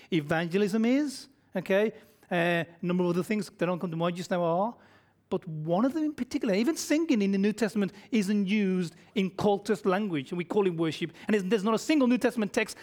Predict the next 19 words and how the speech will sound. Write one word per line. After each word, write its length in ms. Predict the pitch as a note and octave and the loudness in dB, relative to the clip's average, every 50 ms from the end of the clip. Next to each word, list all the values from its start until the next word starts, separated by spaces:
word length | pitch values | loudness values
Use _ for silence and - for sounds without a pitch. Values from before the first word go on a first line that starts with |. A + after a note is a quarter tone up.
| - - - | -20 -8 -4
that 120 | - G#3+ | -4 -2
refers 440 | F3+ A3+ G#3 - - C4 C4+ C4+ C4+ - | 0 -2 -4 -2 0 2 2 2 0 0
to 120 | - A#3 | -2 0
it 60 | A3+ | 0
with 180 | G#3 A3+ G#3 - | 0 0 -2 0
cultist 460 | - A3+ B3 B3+ - - B3+ A3 - | 0 2 2 2 0 -4 -6 -6 -2
terminology. 680 | - B3+ B3 A#3 A#3 C4 D4+ E4 B3 G#3 E3+ C#3+ C#3 - _ _ _ _ _ _ _ - - _ _ - | 0 0 2 2 4 4 4 2 0 0 -2 -6 -6 -10 _ _ _ _ _ _ _ -20 -20 _ _ 0
But 80 | G#3 F#3+ | 0 2
when 120 | G#3+ G#3+ | 4 2
it 80 | G#3 - | 2 2
comes 180 | A#3 G#3+ D#3 - | 0 0 2 2
to 60 | G#3+ | 2
money, 560 | F#3+ G3 A3 D#4+ F4 E4+ C#4 F#3+ C#3+ B2 A#2 - - _ _ _ _ _ _ _ _ _ _ _ | 4 6 6 6 6 6 4 2 0 -2 -6 -10 -18 _ _ _ _ _ _ _ _ _ _ _
Paul 540 | - - C#4+ C#4+ D4 D4+ D4+ D4+ D4+ D4 C#4 | 0 2 4 6 6 6 6 6 4 4 4
uses 540 | B3+ B3 C4 C#4 C4+ C4+ A#3+ G#3+ C4 A#3+ G#3 | 4 4 4 4 4 4 2 2 2 0 0
direct 1120 | F#3+ - - A#3+ A#3+ A#3+ A#3 A3+ A3 A#3 A#3+ C#4 D#4 E4+ F#4 F4 - - - - - - - _ _ _ _ _ _ _ _ | -2 0 2 4 4 4 2 2 0 2 4 4 4 4 2 -2 -6 -10 -16 -16 -16 -20 -20 _ _ _ _ _ _ _ _
temple 760 | - - - D#4 D#4 E4 E4+ - - - E4 F4+ F#4 E4+ - - - - _ _ _ _ | -6 -4 -2 0 0 -2 -2 -4 -2 0 2 2 2 2 0 -4 -10 -20 _ _ _ _
worship 760 | B3+ G3+ G3 A3 C#4 D4 D4+ C#4 - - - D4 C#4+ - - - _ _ _ _ | -8 -4 2 4 6 6 6 4 4 2 0 0 0 -2 -4 -14 _ _ _ _
language. 840 | - B3+ A#3 A#3+ A#3+ B3 B3+ C4+ C4 A#3 G3+ F3 D3+ - - - | 0 2 4 4 4 4 4 4 2 2 0 -2 -2 -4 -10 -18